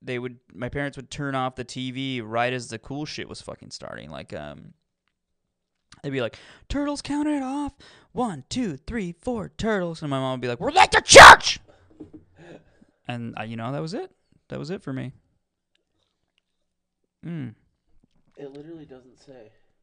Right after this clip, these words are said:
Speaker 1: They're called Sal's.
Speaker 2: Oh,
Speaker 1: It's
Speaker 2: s-, no, Size. They're called Size.
Speaker 1: Mm, I don't think so. Better Call Si. Kevin Federline. All right, you're off on a very spurgy rant here. I'm gonna continue talking about Britney Spears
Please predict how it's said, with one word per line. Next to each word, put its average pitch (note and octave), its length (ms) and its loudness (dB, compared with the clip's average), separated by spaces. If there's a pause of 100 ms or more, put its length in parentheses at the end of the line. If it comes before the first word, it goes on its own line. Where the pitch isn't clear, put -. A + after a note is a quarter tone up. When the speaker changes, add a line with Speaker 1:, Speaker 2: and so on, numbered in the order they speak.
Speaker 1:
They're D#3 100 -10
called F3+ 220 -4
Sal's. F3 360 -4
Speaker 2:
Oh, C3 100 -4
Speaker 1:
It's D3+ 240 -12
Speaker 2:
s-, - 20 -20 (100)
no, B2 200 -4
Size. G2 800 4
They're G#2+ 120 -4
called G#2+ 240 -6
Size. F2+ 500 -8
Speaker 1:
Mm, F3+ 420 -6 (960)
I - 80 -10
don't F3 100 -10
think E3 160 -8
so. A#2+ 240 -8 (1200)
Better C#3+ 180 -4
Call D3 180 -6
Si. C#3 340 -8 (1500)
Kevin C#3 400 -8 (440)
Federline. - 600 -10 (920)
All - 60 -8
right, A2+ 120 -6
you're F3 180 -8 (100)
off C3+ 220 -4
on A#2+ 120 -4
a A2+ 160 -10 (120)
very C3+ 340 -8
spurgy A#2+ 480 -8
rant A2+ 260 -12
here. A#2+ 80 -10
I'm D#3+ 60 -6
gonna G3 100 -8
continue C#3+ 320 -10
talking A#2+ 240 -8
about A2+ 180 -8
Britney A2 220 -10
Spears A#2+ 420 -12